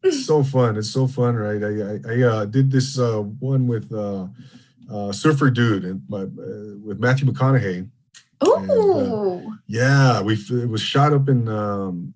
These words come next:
Speaker 1: Malibu. I don't know if
Speaker 2: Yeah.
Speaker 1: you've seen that movie. It was kind of an obscure movie he did. This was back in two thousand seven, and it's called
Speaker 2: It
Speaker 1: Surfer
Speaker 2: sounds
Speaker 1: Dude.
Speaker 2: familiar.
Speaker 1: Woody Harrelson was in it, co-starring with, with McConaughey, and,
Speaker 2: That
Speaker 1: uh,
Speaker 2: sounds
Speaker 1: it was
Speaker 2: like a great movie. How have I not watched?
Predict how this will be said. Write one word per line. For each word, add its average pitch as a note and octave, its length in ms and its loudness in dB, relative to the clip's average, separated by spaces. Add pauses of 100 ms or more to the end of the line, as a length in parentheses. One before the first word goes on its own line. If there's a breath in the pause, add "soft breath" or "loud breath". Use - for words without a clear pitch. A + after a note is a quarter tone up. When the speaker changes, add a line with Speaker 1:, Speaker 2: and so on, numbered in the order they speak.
(120)
Speaker 1:
Malibu. G#2+ 760 -2 (360)
I - 60 -4
don't - 100 6
know C4+ 60 8
if A#3 60 8
Speaker 2:
Yeah. G#3+ 80 6
Speaker 1:
you've - 140 0
seen E3 120 2
that C3+ 140 6
movie. A#2 280 2 (220 loud breath)
It E3 40 0
was F3+ 100 2
kind C4 160 2
of A#3 120 4
an D#3 60 6
obscure D3+ 380 2
movie C#3 240 8
he C3+ 80 8
did. C#3 240 6
This C#3 140 2
was - 60 0
back B2+ 300 0
in A#2 220 -2
two C#3 180 -2
thousand B2 320 2
seven, G2+ 680 0 (460 soft breath)
and G#2 300 -2
it's - 80 -8
called C3+ 200 4
Speaker 2:
It - 40 -4
Speaker 1:
Surfer D3 320 2
Speaker 2:
sounds A#2+ 400 4
Speaker 1:
Dude. E4+ 100 0
Speaker 2:
familiar. A#3+ 840 2 (340)
Speaker 1:
Woody D3 240 6
Harrelson D3+ 420 6
was C#3 160 6
in C#3 160 6
it, C#3 180 6 (160)
co-starring C3+ 540 2
with, A#2 240 -2
with C3+ 200 -6
McConaughey, B2+ 720 2
and, G2+ 180 -6 (420 soft breath)
Speaker 2:
That - 220 0
Speaker 1:
uh, - 80 -2
Speaker 2:
sounds - 20 -6
Speaker 1:
it B4+ 40 -2 (100)
was A#4 100 4
Speaker 2:
like G#4 120 4
a A3+ 40 -4
great A#3+ 300 2
movie. C4+ 260 -2
How B3+ 260 0
have G4+ 200 0
I F4 100 2
not C#4+ 260 -2
watched? B3 440 -4